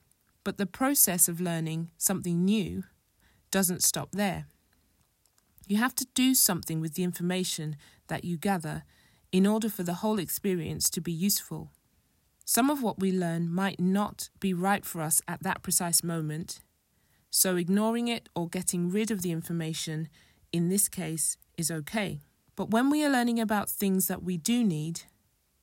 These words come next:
the things that will help us experience the change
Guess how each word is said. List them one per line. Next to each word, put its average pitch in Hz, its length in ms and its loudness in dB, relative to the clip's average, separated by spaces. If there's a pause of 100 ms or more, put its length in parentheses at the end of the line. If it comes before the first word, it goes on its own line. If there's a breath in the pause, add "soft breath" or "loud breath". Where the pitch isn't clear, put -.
the 185 60 -4
things 202 300 4
that 190 160 0
will 180 160 -4
help 208 240 -4
us 196 140 4
experience 240 680 -2
the 220 120 -6
change 190 520 0